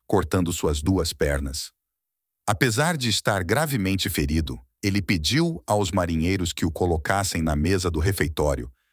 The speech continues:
para que pudessem tentar suturar os ferimentos e estancar o sangramento. No entanto, esses marinheiros não tinham experiência médica,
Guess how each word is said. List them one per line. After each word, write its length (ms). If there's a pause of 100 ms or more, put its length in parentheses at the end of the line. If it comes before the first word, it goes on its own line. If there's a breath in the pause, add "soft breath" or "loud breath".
(140)
para 160
que 100
pudessem 540
tentar 460
suturar 640
os 120
ferimentos 760 (220)
e 120
estancar 640
o 60
sangramento. 720 (580)
No 140
entanto, 560 (300)
esses 320
marinheiros 680
não 160
tinham 440
experiência 580
médica, 520